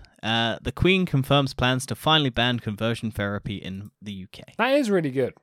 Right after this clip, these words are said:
Speaker 2: That, that is
Speaker 1: Yeah.
Speaker 2: wonderful. That is brilliant.
Speaker 1: I didn't even know it was still around. That's bad.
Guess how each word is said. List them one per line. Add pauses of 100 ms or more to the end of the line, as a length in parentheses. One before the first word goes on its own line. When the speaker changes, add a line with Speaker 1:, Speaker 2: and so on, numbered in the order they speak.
(140)
Speaker 2:
That,
that
is
Speaker 1:
Yeah.
Speaker 2:
wonderful. (220)
That
is (160)
brilliant. (340)
Speaker 1:
I
didn't
even
know
it
was
still
around.
That's
bad.